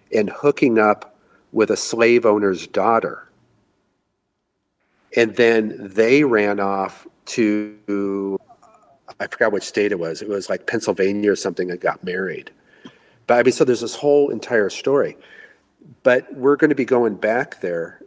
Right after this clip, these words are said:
'cause she wants to do a whole photo project on, you know, this whole story, this whole family history. But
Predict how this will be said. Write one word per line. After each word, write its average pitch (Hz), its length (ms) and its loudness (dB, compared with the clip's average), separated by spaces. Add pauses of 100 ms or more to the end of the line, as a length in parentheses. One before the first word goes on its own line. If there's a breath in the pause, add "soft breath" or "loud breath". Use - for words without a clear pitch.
'cause 113 160 -4
she - 120 0
wants 117 180 2
to 127 60 -4
do 110 180 0
a 95 60 0
whole 120 200 2
photo 110 280 -2
project 92 600 -4 (120)
on, 98 500 -2
you 98 100 -2
know, 90 60 -2
this 87 220 -6
whole 101 200 0
story, 104 440 4
this 85 180 -10
whole 98 160 2
family 85 360 -4
history. 85 440 0 (680 loud breath)
But 110 300 2